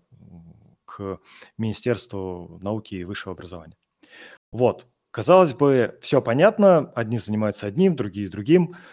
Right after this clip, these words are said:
но есть куча-куча нюансов. Например, <clears throat> а, у, э, даже такой пример, как вот колледжи или, ам,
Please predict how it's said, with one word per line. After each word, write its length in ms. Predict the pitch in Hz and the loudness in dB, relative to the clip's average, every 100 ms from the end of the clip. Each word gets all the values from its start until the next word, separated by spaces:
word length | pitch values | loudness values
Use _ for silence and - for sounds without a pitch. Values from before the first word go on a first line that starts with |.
| - - | -20 -4
но 260 | 117 135 | 4 4
есть 340 | 117 147 - - | 6 4 0 -4
куча-куча 600 | - 147 123 107 120 113 | -2 0 -2 -4 -6 -4
нюансов. 500 | 104 95 87 - - | -2 -2 -6 -16 -20
Например, 580 | 95 95 110 120 127 101 _ - - | -14 -10 -4 2 2 2 _ -16 -6
<clears throat> 680 | 123 107 _ _ - _ - | -6 -6 _ _ -20 _ -10
а, 460 | 101 98 95 95 90 - _ | -6 -4 -4 -6 -10 -20 _
у, 420 | 139 127 127 110 - _ _ _ _ _ _ _ _ - | -4 0 0 0 -6 _ _ _ _ _ _ _ _ -20
э, 40 | 101 90 101 180 _ _ | -20 -18 -18 -20 _ _
даже 260 | - 127 113 | -2 -2 -2
такой 400 | 110 139 113 85 - _ _ _ _ _ | -4 0 0 0 -12 _ _ _ _ _
пример, 320 | - 123 113 | -6 -2 -2
как 220 | - 110 | -2 -8
вот 240 | 107 - - | -8 -12 -16
колледжи 600 | - 208 196 104 98 85 - _ - | 2 4 4 2 -4 -10 -14 _ -14
или, 540 | 110 98 95 92 87 - | -10 -8 -6 -8 -10 -14
ам, 720 | 98 92 92 92 90 95 95 | -16 -14 -14 -16 -20 -20 _